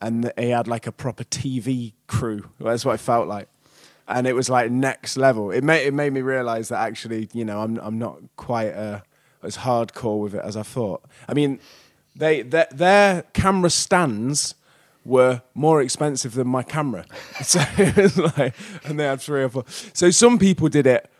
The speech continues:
like, mega hardcore proper, which is, which is amazing 'cause it's just like watching T V, isn't it, when you do it properly?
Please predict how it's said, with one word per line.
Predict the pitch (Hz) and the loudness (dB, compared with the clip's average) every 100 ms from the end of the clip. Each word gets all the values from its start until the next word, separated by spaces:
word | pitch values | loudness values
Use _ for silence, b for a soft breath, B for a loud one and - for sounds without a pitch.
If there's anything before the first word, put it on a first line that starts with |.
| - | -6
like, | 113 117 - 95 | -2 -2 -6 -10
mega | 107 120 131 131 123 117 101 98 - | -4 0 2 2 2 0 -2 -8 -2
hardcore | 110 107 117 107 | -2 -2 -2 -4
proper, | - 120 - 95 | -2 -2 -2 -6
which | 104 151 139 | -2 0 0
is, | 131 | -2
which | 131 139 | 0 0
is | 131 | 0
amazing | 117 131 131 101 95 | -4 -2 -4 -6 -10
'cause | 110 | -12
it's | 120 - | -10 -8
just | 135 | -6
like | 120 110 | -6 -6
watching | 107 104 113 | -8 -10 -10
T | 104 120 | -8 -8
V, | 117 156 | -6 -4
isn't | 139 127 | -6 -8
it, | |
when | 92 104 | -10 -12
you | |
do | 107 95 | -12 -14
it | |
properly? | - 95 - 95 | -14 -16 -16 -18